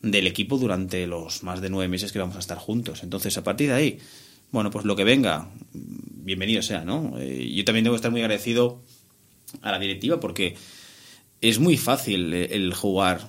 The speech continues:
trabajar. Yo nunca he puesto, alabo siempre, ¿no? Me han dejado trabajar, nunca me han puesto ningún pero a nada y nunca me han exigido ni un resultado, ni a mí, ni al, ni al equipo, ¿no? Y jugar y trabajar sin presión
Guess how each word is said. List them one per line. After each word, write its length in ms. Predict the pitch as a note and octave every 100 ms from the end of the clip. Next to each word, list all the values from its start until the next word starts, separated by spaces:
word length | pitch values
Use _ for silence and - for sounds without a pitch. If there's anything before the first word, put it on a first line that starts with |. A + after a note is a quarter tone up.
| A#2
trabajar. 560 | - F2 E2+ A2+ A#2 A2
Yo 160 | G2+
nunca 220 | G#2 G#2+ G2+
he 40 |
puesto, 720 | G2 G2 G#2 F#2+ F#2 F2+ F2 - - - - - - - - - G1+
alabo 300 | F#2+ A2 A2+
siempre, 520 | - A#2 G#2+ A#2+ B2+
¿no? 220 | A2 E3+
Me 140 | D3+ G2+
han 60 | G2+
dejado 200 | G2+ F#2+
trabajar, 640 | E2+ D2+ G#2 A#2+ C3 C3 - - - -
nunca 240 | G#2 G2+
me 60 | G2
han 80 | F#2
puesto 200 | - F#2
ningún 540 | F#2 F#2 F#2 F#2 - - - -
pero 280 | - F2+ E2+
a 60 | E2+
nada 360 | A2 C#3 D3+ D3+ - - - _ -
y 80 | G2+
nunca 320 | A2+ D#3+ D3+
me 100 | A#2
han 80 | A2
exigido 400 | - G#2+ A#2+ A2
ni 160 | G#2
un 80 | G#2+
resultado, 400 | A2 G2 F#2 A2+
ni 60 | G2
a 40 |
mí, 160 | B2 D#3
ni 120 | B2+
al, 180 | G#2+ E2+
ni 120 | F#2+ F#2
al 80 |
equipo, 300 | F2+ C3+ - -
¿no? 220 | E3 B3+ - -
Y 400 | F#2+ F#2 F2+ F2 - - -
jugar 400 | - F#2 F#2+ A2
y 60 |
trabajar 340 | A2 G#2 G2 G2
sin 180 | G2+ F#2
presión 520 | G2 - G#2 D#3+